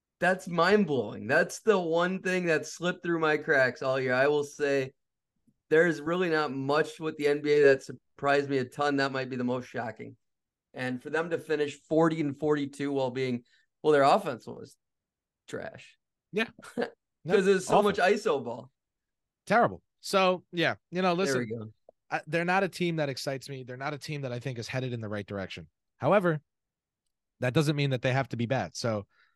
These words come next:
Speaker 2: I, I think Chicago's all right. That's why they're ten. I got Indy at nine. I wanna keep things moving here, man. I wanna get into our top eights. At number eight, I have the Toronto Raptors.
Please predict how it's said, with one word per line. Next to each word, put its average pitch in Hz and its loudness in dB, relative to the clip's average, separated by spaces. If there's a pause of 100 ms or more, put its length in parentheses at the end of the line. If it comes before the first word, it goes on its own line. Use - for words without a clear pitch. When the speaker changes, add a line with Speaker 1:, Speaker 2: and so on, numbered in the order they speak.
(160)
Speaker 2:
I, 165 2
I - 0
think 170 -2
Chicago's 127 -2
all 113 -2
right. 123 -4
That's 120 -8
why 135 0
they're 113 -2
ten. 135 -4
I 120 -4
got 113 -4
Indy 131 -4
at 110 -6
nine. 123 -4 (460)
I 127 -2
wanna 170 2
keep 202 -4
things 156 -2
moving 165 2
here, 127 -4
man. 117 -4
I 131 -2
wanna 135 -2
get 139 -2
into 139 -4
our 127 0
top 127 -4
eights. - -10 (300)
At 208 2
number 202 2
eight, 214 6
I 170 4
have 156 2
the 143 -2
Toronto 135 -2
Raptors. - -6